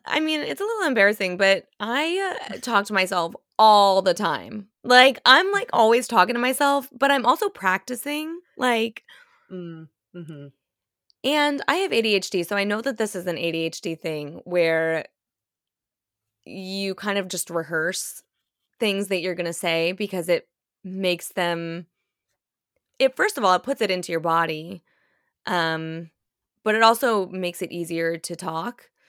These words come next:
Speaker 1: And,
Speaker 2: Mm.
Speaker 1: um, so usually, like, once I'm getting ready and I'm, like, getting ready for, um, the day or the scenes, whatever, I'm usually, the whole time I'm doing my makeup, I'm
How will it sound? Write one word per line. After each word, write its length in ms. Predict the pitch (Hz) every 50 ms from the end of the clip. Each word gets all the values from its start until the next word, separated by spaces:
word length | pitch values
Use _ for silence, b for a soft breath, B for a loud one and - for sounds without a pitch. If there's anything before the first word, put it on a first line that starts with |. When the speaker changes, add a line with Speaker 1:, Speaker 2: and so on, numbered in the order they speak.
| b b b b b b b _ -
Speaker 1:
And, 500 | 185 196 190 190 190 185 185 185 185 180
Speaker 2:
Mm. 80 | 190 180 180 180 175 175 170 170 170 175
Speaker 1:
um, 40 | 196 -
so 180 | - - 262 247
usually, 540 | 226 226 226 311 330 403 359 294 240 220
like, 220 | 196 190 180 175 -
once 180 | 202 185 196 -
I'm 120 | 226 214 190
getting 240 | 185 170 180 175
ready 200 | 170 165 160 160
and 80 | 170 170
I'm, 80 | 170 170
like, 340 | 170 165 - - - - - -
getting 240 | 175 170 170 170
ready 220 | 170 170 165 170 170
for, 580 | - - 170 165 165 165 165 170 170 175 165 - _ _ _ _ _ _ _ _ _ _ _ _ _ _ _ _ _ _ _ _ _ _ _ _ _ _ _ _ _ _ -
um, 280 | 196 190 185 180 175
the 100 | 170 180 175
day 360 | 185 170 165 170 170 170 170
or 320 | 170 165 165 160 165 165 - _
the 400 | - - 165 175 170 165 160 160
scenes, 520 | 160 - - 196 180 170 170 170 165 165 170
whatever, 560 | 170 170 170 170 165 165 165 165 160 165 - -
I'm 260 | - 180 180 180 175
usually, 440 | - 185 202 269 285 262 247 214 202
the 100 | 180 180
whole 260 | 165 - - 233 269 277
time 220 | - 220 202 185
I'm 100 | 165 170
doing 200 | 165 175 170 165
my 80 | 165 160
makeup, 520 | 165 160 160 - - 175 196 226 226 - - _ _
I'm 320 | 185 175 170 170 170 165